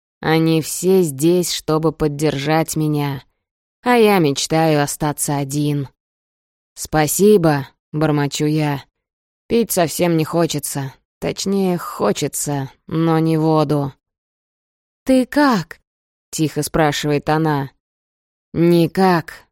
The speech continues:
отвечаю честно, не в силах церемониться. В комнате сразу становится тише. «Ну, знаешь,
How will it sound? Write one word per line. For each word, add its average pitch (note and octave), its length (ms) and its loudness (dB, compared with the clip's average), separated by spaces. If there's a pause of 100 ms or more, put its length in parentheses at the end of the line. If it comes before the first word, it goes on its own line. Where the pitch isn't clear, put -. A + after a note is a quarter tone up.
(220)
отвечаю D3+ 600 0
честно, D#3+ 720 -2
не G#3+ 300 4
в - 40 -4
силах E3 400 -2
церемониться. C#3+ 880 -4 (1080)
В - 140 -20
комнате G3 640 2
сразу D#3+ 480 -2
становится D#3 840 -2
тише. C#3 640 -6 (320)
«Ну, F3 600 0
знаешь, E3+ 840 0